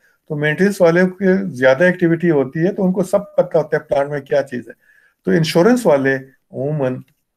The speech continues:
मेंटेनेंस वालों के साथ ही, अ, कोऑर्डिनेट करते हैं कि किस तरह इंश्योरेंस, अ, करनी है। अगर फेलियर्स बार-बार हो रहे हैं तो ये भी एक, अ, इंडिकेटर है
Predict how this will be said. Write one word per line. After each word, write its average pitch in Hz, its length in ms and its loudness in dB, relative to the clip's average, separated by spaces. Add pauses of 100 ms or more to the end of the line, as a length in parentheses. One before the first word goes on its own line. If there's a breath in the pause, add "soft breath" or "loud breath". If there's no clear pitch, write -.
(460)
मेंटेनेंस 135 520 -2
वालों 135 220 0
के 135 120 -8
साथ 123 240 0
ही, 151 380 -4 (600)
अ, 110 400 -4 (280)
कोऑर्डिनेट 139 560 0
करते 123 280 -2
हैं 143 180 -4
कि 156 100 -8 (520)
किस 139 200 -10
तरह 147 120 2
इंश्योरेंस, 135 640 -4
अ, - 140 -20
करनी 117 560 -8
है। 95 160 -16 (1700)
अगर 117 180 -2
फेलियर्स 135 560 0
बार-बार 139 440 4
हो 139 180 4
रहे 139 120 2
हैं 170 120 2
तो 160 140 -4
ये 131 200 0
भी 151 300 -4
एक, 131 300 -4 (680)
अ, 107 340 -6 (1400)
इंडिकेटर 127 500 0
है 101 160 0